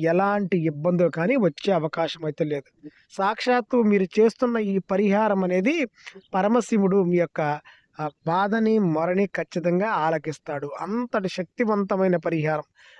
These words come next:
మరి ఈ పరిహారం ఎక్కడ ఉందంటే మూలికా తంత్రం. మూలికా తంత్రాలలో శివరాత్రి రోజున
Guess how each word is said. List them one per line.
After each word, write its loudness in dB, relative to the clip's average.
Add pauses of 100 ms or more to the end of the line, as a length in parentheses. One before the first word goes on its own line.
మరి 4
ఈ 6
పరిహారం 2
ఎక్కడ 0
ఉందంటే 4 (560)
మూలికా 6
తంత్రం. 2 (220)
మూలికా 4
తంత్రాలలో 4 (600)
శివరాత్రి 2
రోజున 4